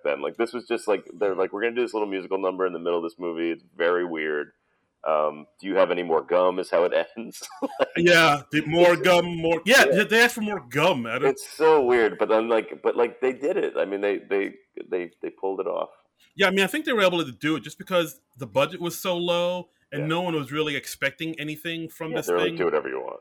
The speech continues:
Speaker 2: Yeah, do whatever you want. Like, and I, I've, I've found, like, the most shows that, most T V shows and movies that have the biggest impact on my life are the things where it's, like, a low budget, no, the suits and whoever the studio isn't looking, they just let 'em do
Speaker 1: Yeah.
Speaker 2: whatever they wanna do.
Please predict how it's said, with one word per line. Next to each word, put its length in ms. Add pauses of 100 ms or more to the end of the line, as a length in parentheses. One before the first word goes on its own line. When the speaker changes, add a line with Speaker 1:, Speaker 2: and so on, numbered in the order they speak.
Speaker 2:
Yeah, 240
do 140
whatever 180
you 140
want. 180
Like, 160
and 240
I, 160
I've, 300
I've 160
found, 420 (400)
like, 140
the 80
most 300
shows 420
that, 240 (340)
most 240
T 160
V 300
shows 360
and 220
movies 400
that 200 (280)
have 220
the 40
biggest 320
impact 360
on 80
my 80
life 300
are 100
the 100
things 380
where 300 (480)
it's, 140
like, 120
a 40
low 260
budget, 600
no, 320 (140)
the 260
suits 480
and 220 (460)
whoever 680
the 60
studio 440
isn't 180
looking, 420
they 80
just 220
let 120
'em 140
do 100
Speaker 1:
Yeah. 80
Speaker 2:
whatever 320
they 140
wanna 280
do. 340